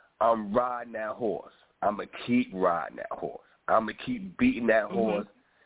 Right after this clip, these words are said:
Speaker 1: until I'm in the ground. I'm gonna keep beating that horse, because he should, because they did him terrible. He should.
Speaker 2: Right.
Speaker 1: But he should never come back and play in the league,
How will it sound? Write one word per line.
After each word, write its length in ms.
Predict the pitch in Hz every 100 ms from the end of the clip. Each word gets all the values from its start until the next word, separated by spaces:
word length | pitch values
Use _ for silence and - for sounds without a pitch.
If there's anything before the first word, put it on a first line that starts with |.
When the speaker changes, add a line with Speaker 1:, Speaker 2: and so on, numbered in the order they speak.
| - - - _ _ 120
Speaker 1:
until 880 | 131 120 - 147 131 123 117 110 107 _ _ _
I'm 240 | 107 113 117
in 180 | 120
the 100 | 107
ground. 540 | 107 113 113 107 95 80
I'm 40 | 92
gonna 120 | 87 -
keep 240 | 156 - 110
beating 240 | 110 82
that 140 | 80
horse, 220 | 92 95 104
because 300 | - - 123 - - -
he 180 | 170 185 -
should, 300 | - 143 98 95
because 340 | - 123 113 - _ _ -
they 360 | 139 160 156 117
did 240 | 139 131
him 420 | 117 120 120 113 104 _ _ _ _ _ _ - _ -
terrible. 500 | - 196 156 87 - - _ _ _ _ _ _ _ _ _ _ _ _ -
He 140 | 143 -
should. 140 | 135
Speaker 2:
Right. 280 | 117 143 131 _ _ _ _ _ _
Speaker 1:
But 120 | 123 123
he 120 | 165 -
should 120 | 139
never 360 | 123 113 85 80 _ _ -
come 140 | 120
back 180 | 95 87
and 100 | 87
play 180 | - 90
in 80 | 78
the 40 |
league, 300 | 76 64 -